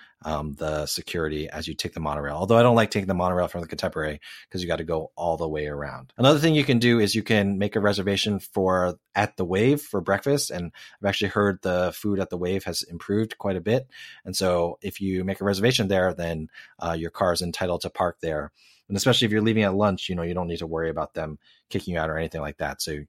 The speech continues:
know, you go to the Magic Kingdom, uh, right after you eat breakfast, and then, uh, you don't have to worry about dealing with the ticket and transportation center,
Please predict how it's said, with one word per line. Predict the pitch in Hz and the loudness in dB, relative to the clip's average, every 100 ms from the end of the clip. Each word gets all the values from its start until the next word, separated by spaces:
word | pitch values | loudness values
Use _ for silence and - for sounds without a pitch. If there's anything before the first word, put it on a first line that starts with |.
| _ | _
know, | 87 | -8
you | 82 | -4
go | 95 | -2
to | 90 | 0
the | |
Magic | 87 87 87 | 0 -4 -4
Kingdom, | - 131 131 123 120 - - _ | 0 4 4 4 0 -6 -20 _
uh, | - 90 | -4 -2
right | 87 92 | 2 2
after | 92 - | 0 -2
you | 92 | -6
eat | 92 | -4
breakfast, | 90 98 - 98 - - | -2 -4 0 -2 -2 -8
and | 80 80 | -8 -6
then, | 80 78 78 _ _ - | -6 -6 -12 _ _ -12
uh, | 98 98 82 85 | -4 -2 -2 -2
you | 95 | -2
don't | 98 | -2
have | 90 | -2
to | 98 | -2
worry | 90 87 | 0 0
about | 87 85 | 0 -2
dealing | - 92 | -2 -4
with | 87 | -4
the | 85 | -8
ticket | - 87 | -8 -8
and | 90 | -6
transportation | - 87 - 92 80 | -6 -6 -6 -8 -6
center, | - - - | -8 -8 -12